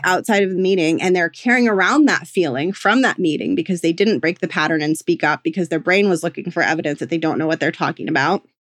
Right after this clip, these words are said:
And that makes them feel even worse. So they go into the next meeting feeling bad again because in the time they spent between the meetings,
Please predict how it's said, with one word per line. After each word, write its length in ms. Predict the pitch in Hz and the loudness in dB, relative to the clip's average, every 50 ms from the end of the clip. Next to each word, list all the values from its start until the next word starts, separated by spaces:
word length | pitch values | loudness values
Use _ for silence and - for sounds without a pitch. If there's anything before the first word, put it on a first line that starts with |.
| _ _ - | _ _ -2
And 80 | 202 214 | 0 2
that 100 | 208 185 | 2 2
makes 200 | 202 202 - - | 2 0 0 2
them 140 | 220 202 | 0 2
feel 180 | 196 208 190 175 | 2 2 2 4
even 260 | 185 180 180 180 190 | 4 4 4 4 4
worse. 340 | 214 285 403 466 427 - - - - - - - - | 4 2 2 0 -2 -4 -6 -12 -16 -20 -20 -20 -18
So 200 | - - - 208 | -4 0 2 2
they 100 | 196 202 | 4 4
go 140 | 190 196 180 | 2 2 2
into 180 | 180 196 196 214 | 2 2 2 2
the 100 | 185 196 | 2 2
next 320 | 196 202 269 - - - | 2 2 2 0 0 2
meeting 360 | 240 226 208 185 185 180 202 - - - - _ | 2 4 4 6 4 4 2 -2 -6 -14 -16 _
feeling 280 | - 214 196 190 196 190 | 0 2 4 4 4 4
bad 280 | 180 208 214 151 190 | 4 2 2 2 2
again 360 | 415 254 208 196 180 185 185 196 | 2 4 4 4 4 4 2 2
because 440 | 190 202 - 208 208 190 190 185 | 0 0 0 2 2 2 2 2
in 160 | - - 196 196 | 0 2 4 4
the 100 | 196 190 | 4 2
time 260 | 202 214 190 190 196 | 2 2 2 2 2
they 120 | 196 190 | 2 2
spent 320 | 190 - - 190 175 156 - | 0 0 0 0 0 0 0
between 540 | 190 180 - - - - 254 285 320 330 | -4 -6 -6 -6 -2 0 4 4 6 6
the 60 | 330 302 | 6 6
meetings, 600 | 262 226 202 190 175 175 165 160 160 190 - | 6 6 4 4 4 4 2 2 2 0 -2